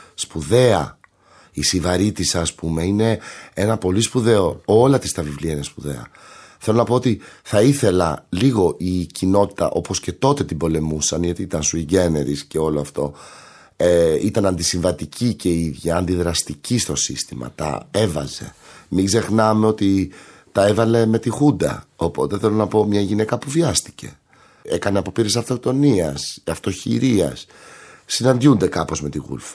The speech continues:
Αλλά η Γουλφ για μένα είναι μια μορφή του φεμινισμού,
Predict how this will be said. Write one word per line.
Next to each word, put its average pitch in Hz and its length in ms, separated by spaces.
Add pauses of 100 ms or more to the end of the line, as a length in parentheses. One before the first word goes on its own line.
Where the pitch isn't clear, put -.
(100)
Αλλά 101 260
η 101 60
Γουλφ 139 420 (1040)
για 113 200
μένα 139 280
είναι 131 280
μια 107 520
μορφή 92 400
του - 100
φεμινισμού, 92 1000